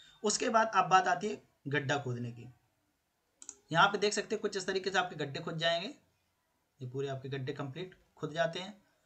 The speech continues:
उसके बाद यहाँ पे आपको कुछ इस तरीके से सरिया डाला जाएगा,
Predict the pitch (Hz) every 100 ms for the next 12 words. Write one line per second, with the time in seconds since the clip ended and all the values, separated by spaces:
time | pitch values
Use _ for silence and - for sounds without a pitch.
0 | _ _ 185 - 214 202 208 170 170 180
1 | 165 - 196 185 170 156 156 151 156 233
2 | - _ _ - - 156 160 139 135 131
3 | 135 165